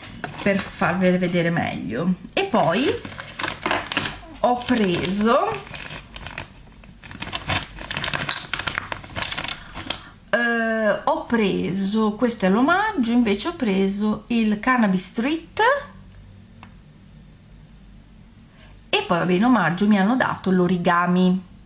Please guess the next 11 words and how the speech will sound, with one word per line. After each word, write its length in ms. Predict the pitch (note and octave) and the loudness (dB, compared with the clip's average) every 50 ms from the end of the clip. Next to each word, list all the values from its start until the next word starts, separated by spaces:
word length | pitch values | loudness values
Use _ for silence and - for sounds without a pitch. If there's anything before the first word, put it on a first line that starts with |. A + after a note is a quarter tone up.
| - - - - - - | -20 -20 -20 -20 -12 -2
il 140 | - F#3+ F3 | 0 0 0
blush 500 | - F3+ E3+ - - - - - - - | 0 -2 -4 -4 -4 -8 -8 -6 -2 0
e 1300 | G#3 F#3+ F3+ F#3+ F#3+ F#3+ - - - - - - - - - - - - - - - - - - - G3 | 2 2 4 2 0 -2 -4 -14 -16 -16 -16 -16 -16 -18 -20 -20 -18 -16 -14 -14 -14 -14 -10 -6 -2 0
la 80 | G3 F3 | 0 2
bustina 760 | - F#3+ F#3 - - - - F3+ F3+ F3 F3 F3 E3+ E3+ F#3 F#3 F#3 - - - | 0 0 -2 -2 -4 -4 -2 0 0 2 4 4 4 4 2 0 -2 -2 -2 0
e 40 | - | 2
anche 260 | A#3 A#3+ B3+ B3+ C#4 | 2 2 2 2 2
un 60 | B3+ A3+ | 2 2
sacchettino 840 | - A3 G3+ G#3 - F#3+ F#3+ - - F#3 F3+ F#3+ F#3 E3+ F#3 G3 F#3+ F#3+ - G#3 G3 - - - - - - - - - - - | 2 -2 -2 -2 -2 -4 -4 -4 -6 -2 2 2 4 4 4 2 0 -2 -4 -6 -6 -8 -10 -12 -14 -12 -14 -16 -16 -18 -14 -6
di 160 | - G3 G3 | -2 -2 0
cartone. 680 | - G3 F3+ - - - - A3 - - A3+ G3 F#3+ | 2 0 0 0 -2 -6 -6 -6 -6 -6 -8 -8 -8